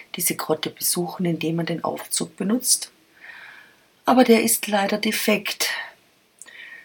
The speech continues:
Und es führt zwar ein recht baufälliger Treppenweg auch hinunter bis zur Grotte, was ich dir aber nicht empfehlen kann. Es ist schon ein bisschen gefährlich.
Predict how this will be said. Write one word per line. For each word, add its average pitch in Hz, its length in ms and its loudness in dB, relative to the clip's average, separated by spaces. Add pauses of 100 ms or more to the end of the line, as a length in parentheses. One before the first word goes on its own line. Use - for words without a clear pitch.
(340)
Und 220 180 4
es - 180 8
führt 302 380 8
zwar 180 640 6
ein 185 240 0
recht 180 540 -4
baufälliger 185 760 0
Treppenweg 185 680 -2
auch 175 220 -2
hinunter 196 420 0
bis - 260 -4
zur - 160 0
Grotte, 165 540 -2 (920)
was 175 240 2
ich 156 140 -6
dir 165 160 -4
aber 160 160 0
nicht 160 260 -4
empfehlen 156 640 -2
kann. 156 380 -6 (720)
Es - 220 2
ist - 260 -2
schon 156 260 0
ein 160 140 -6
bisschen - 420 -4
gefährlich. - 880 -8